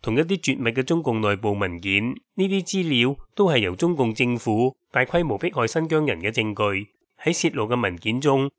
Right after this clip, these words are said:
仲曝光咗一啲中共核心領導人曾要求對新疆進行強力鎮壓嘅內容。曝光嘅文件中，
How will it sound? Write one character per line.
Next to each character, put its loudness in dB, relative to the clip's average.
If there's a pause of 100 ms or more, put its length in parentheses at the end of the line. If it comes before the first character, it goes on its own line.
仲 0
曝 4
光 4
咗 2
一 2
啲 -2
中 2
共 0
核 0
心 -2
領 0
導 2
人 0 (220)
曾 -2
要 2
求 2
對 0
新 0
疆 4 (200)
進 0
行 0
強 -2
力 0
鎮 -2
壓 4
嘅 -2
內 0
容。 -4 (720)
曝 4
光 4
嘅 4
文 0
件 -2
中， 4